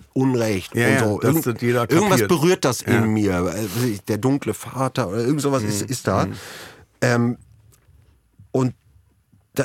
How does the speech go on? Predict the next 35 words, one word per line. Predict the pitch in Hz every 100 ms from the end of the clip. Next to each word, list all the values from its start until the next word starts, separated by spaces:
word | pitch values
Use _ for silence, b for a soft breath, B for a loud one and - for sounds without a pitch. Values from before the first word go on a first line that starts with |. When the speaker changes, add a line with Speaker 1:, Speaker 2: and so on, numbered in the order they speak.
| -
Speaker 1:
äh, | 113 107 127
ich | 127 120 -
blende | 123 131 160 151
die | - 139
meisten | 123 123 156 127 -
anderen | 143 156 143
Nachrichten | 135 135 147 - - 110
aus. | 123
Und | 113 113
deshalb | 120 123
bin | 143
ich |
immer | 131 117
erstaunt, | 113 123 135 131
wenn, | 110 98 82
wenn | 101 101
die | 80
Leute | 98 101 - -
zu, | - 107 92 _ _ _ _ _ -
zu | 107
j-, | 92 87 95 113 85
auch | 113 -
zu | -
dem | 95 107 127 131
Thema, | 131 131 131 117
aber | 107 107
auch | 110
zu | - 107
jedem | 123 123
anderen | 107 123 131 104
so | 95 101
viel | - 117 107 104 - B B
Meinung | 101 110 139 117 92
haben. | 85 82 80 82 76
Speaker 2:
Ja. | 113 101